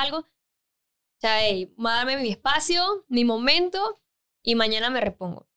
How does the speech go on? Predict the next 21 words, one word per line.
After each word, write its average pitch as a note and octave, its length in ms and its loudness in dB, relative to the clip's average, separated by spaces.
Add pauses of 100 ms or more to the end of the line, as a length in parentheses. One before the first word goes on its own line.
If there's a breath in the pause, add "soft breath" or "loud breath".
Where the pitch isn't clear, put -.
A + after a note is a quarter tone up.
(340)
Y B3+ 80 4
entonces C#4+ 360 2
he D#4+ 80 2
intentado, D4+ 580 0 (260)
por C4 140 0
ejemplo, B3+ 280 -2
porque B3+ 160 -2
yo A#3+ 60 0
también C4+ 300 -2
hago C4 200 -4
live B3+ 240 -2
en A3+ 80 -4
otros A#3 260 -4
lados, A3 260 0
entonces A3 520 -2 (180)
yo B3 400 0
lo A#3+ 180 -2
que A3+ 120 0
hago B3 260 2
es D4 180 -4
que, - 340 -4